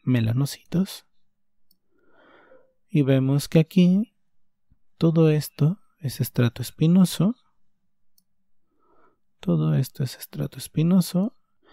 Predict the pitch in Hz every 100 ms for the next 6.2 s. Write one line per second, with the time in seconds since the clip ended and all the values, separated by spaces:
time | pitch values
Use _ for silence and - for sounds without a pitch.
0 | _ _ _ _ _ _ 175 160 151 160
1 | 156 147 156 - _ - 135 127 123 123
2 | 131 139 139 143 139 143 - 165 160 135
3 | 131 135 - - 127 120 123 - 127 127
4 | 143 - - 175 175 165 - 196 233 147
5 | 123 123 120 131 - 131 - 123 127 -
6 | 170